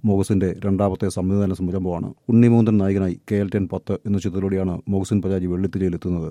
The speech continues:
പത്ത് വർഷത്തെ ഇടവേളയ്ക്ക് ശേഷം സംവിധാനം ചെയ്യുന്ന തന്ത വൈബിനും മൊഹസിനും സംവിധായകൻ സക്കറിയും ചേർന്നാണ് രചന. ഹലാൽ ലവ് സ്റ്റോറി, വൈറസ്, തല്ലുമല തുടങ്ങിയ ചിത്രങ്ങളുടെ തിരക്കഥാകൃത്താണ് മൊഹസിൻ. നിരവധി ശ്രദ്ധേയ ഗാനങ്ങളുടെ രചയിതാവുമാണ്. ദുൽഖർ സൽമാൻ ചിത്രം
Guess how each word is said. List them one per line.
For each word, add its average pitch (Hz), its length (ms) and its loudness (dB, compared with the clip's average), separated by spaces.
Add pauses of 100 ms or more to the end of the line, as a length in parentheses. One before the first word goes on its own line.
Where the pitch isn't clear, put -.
പത്ത് 107 180 -4
വർഷത്തെ 98 260 -2
ഇടവേളയ്ക്ക് 98 380 -2
ശേഷം 98 240 -4
സംവിധാനം 98 380 -2
ചെയ്യുന്ന 92 240 -4
തന്ത 95 240 -4
വൈബിനും 95 400 0 (140)
മൊഹസിനും 101 420 0 (120)
സംവിധായകൻ 101 480 0
സക്കറിയും 98 420 -2
ചേർന്നാണ് 95 320 -2
രചന. 90 240 -2 (240)
ഹലാൽ 104 320 2
ലവ് 95 160 0
സ്റ്റോറി, 95 300 -2 (120)
വൈറസ്, 101 420 -2 (100)
തല്ലുമല 98 460 -2
തുടങ്ങിയ 92 300 -2
ചിത്രങ്ങളുടെ 95 360 -4
തിരക്കഥാകൃത്താണ് 92 800 -4 (100)
മൊഹസിൻ. 101 340 2 (160)
നിരവധി 107 380 2 (140)
ശ്രദ്ധേയ 107 440 0
ഗാനങ്ങളുടെ 98 400 2
രചയിതാവുമാണ്. 92 720 0 (180)
ദുൽഖർ 107 300 0
സൽമാൻ 107 220 4
ചിത്രം 104 260 2